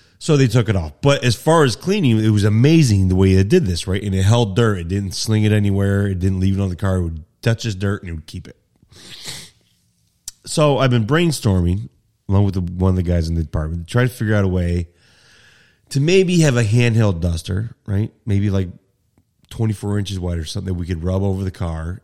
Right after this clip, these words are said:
and remove the dirt to try to make the car cleaner. <laughs> So I called the supplier who used to make the feather dusters for us. And I said, "Hey, this is what I'm looking for, yada, yada, yada.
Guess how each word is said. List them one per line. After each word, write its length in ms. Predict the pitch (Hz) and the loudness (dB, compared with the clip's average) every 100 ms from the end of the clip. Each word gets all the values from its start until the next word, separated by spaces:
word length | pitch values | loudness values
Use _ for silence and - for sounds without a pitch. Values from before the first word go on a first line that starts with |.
| - | -10
and 160 | 92 | -6
remove 300 | 92 87 85 | -4 -4 -6
the 80 | 92 | -6
dirt 400 | 85 85 85 - | -6 -6 -8 -10
to 100 | - | -14
try 120 | - 95 | -8 -6
to 60 | |
make 160 | 87 95 | -4 -6
the 60 | |
car 180 | - 190 | -8 -10
cleaner. 320 | - 85 - - _ _ _ _ _ _ _ _ _ _ _ _ _ _ _ _ _ _ | -8 -12 -12 -20 _ _ _ _ _ _ _ _ _ _ _ _ _ _ _ _ _ _
<laughs> 100 | - - _ _ - - - - - _ | -2 -2 _ _ -20 -20 -20 -20 -20 _
So 180 | - 127 | -2 0
I 40 | 123 | 2
called 280 | - 147 | 4 4
the 60 | 151 | 4
supplier 580 | - 113 - 104 95 87 | 2 0 2 4 4 6
who 80 | 92 | 4
used 360 | 85 92 87 | 6 6 4
to 120 | - 87 | 2 4
make 280 | 92 104 - _ - | 6 4 2 _ -6
the 560 | 82 85 82 80 78 - _ - - | 2 4 6 2 -2 -8 _ -20 -10
feather 340 | - 90 85 | 0 2 4
dusters 400 | 82 82 - 85 | 4 2 2 -2
for 240 | - 131 - | 0 0 -2
us. 280 | - - - _ _ | -10 -20 -20 _ _
And 140 | - 90 | 0 4
I 80 | 92 | 4
said, 380 | 92 90 82 120 | 4 0 0 0
"Hey, 160 | 117 | 2
this 160 | 95 85 | 2 0
is 80 | 107 | 2
what 100 | 107 | 4
I'm 80 | |
looking 220 | 98 92 92 | 4 2 -2
for, 240 | - 92 | -2 -2
yada, 240 | 85 82 | 0 0
yada, 180 | 92 98 | 0 2
yada. 340 | 90 80 82 | 2 2 0